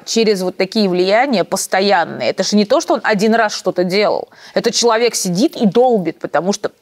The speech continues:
злобы в нём столько, ненависти в нём столько, обиды в,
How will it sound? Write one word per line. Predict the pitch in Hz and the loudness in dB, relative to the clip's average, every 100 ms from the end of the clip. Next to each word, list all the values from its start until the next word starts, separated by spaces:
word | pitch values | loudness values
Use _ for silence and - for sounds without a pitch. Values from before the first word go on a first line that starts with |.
| - | -8
злобы | 170 208 226 226 190 | 0 2 4 2 0
в | |
нём | 165 - - | -2 -8 -12
столько, | - 170 233 - 165 - - - 202 | -2 0 0 -2 -6 -6 -20 -4 2
ненависти | 226 254 269 214 180 - | 4 4 2 0 -2 -4
в | 156 | -2
нём | 185 185 | -2 -2
столько, | - 208 214 285 - | -2 0 2 0 -2
обиды | 208 185 214 247 | -2 0 2 2
в, | 190 | 2